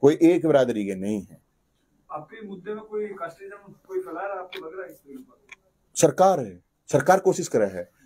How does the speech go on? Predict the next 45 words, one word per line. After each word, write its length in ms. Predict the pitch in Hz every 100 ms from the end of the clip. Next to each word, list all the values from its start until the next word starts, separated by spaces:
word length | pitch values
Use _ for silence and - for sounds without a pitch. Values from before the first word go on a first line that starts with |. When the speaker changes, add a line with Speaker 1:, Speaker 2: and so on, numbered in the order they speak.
| -
Speaker 1:
सरकार 400 | - 147 165 185
का 100 | 180
तो 80 | 180
क्या 160 | 185 170
है, 60 |
देखो, 320 | 110 107 87 - _ _ _ _ _ -
सरकार 500 | - 175 214 214 226
नु 100 | 220
कर 120 | 214
रहा 180 | 196 170
है, 260 | 170 185 190 - _ _ _ _ _ _ -
पहला 180 | 208 220
दिन 160 | 208
न 100 | 208
लगवाया 360 | 196 190 196 202
एससी 240 | 170 -
एसटी 260 | 139 - 123
का, 180 | 110 104 101 _ _ _ _ _ _
अब 160 | - 165
दलितों 420 | 147 214 226 233
में 80 | 214
ये 140 | 196
मैसेज 380 | 196 196 190 196
आवे 320 | 180 185 214 220
कि 80 |
नवीन 360 | 202 202 208 208
जैन 280 | 196 202 160
तो 120 | 190
दलितों 380 | 196 196 185 151
के 80 | 117
खिलाफ 320 | 107 98 92
है, 60 | - _ _ _ _ _ _ _ _ _ _ -
ये 140 | 127
इन्होंने 260 | 190 208 196
किया। 340 | 202 247 240 220 _ _ -
साफ 340 | - 214 202
देखा, 340 | 202 202 190
मैंने 260 | 185 190 190
कोई 420 | 190 196 196 190 190 - -
एक 260 | 165 180 117
बात 380 | 98 160 185
नहीं 160 | 139 107
कही 160 | 104 143
भाई 160 | 135
साहब, 200 | - -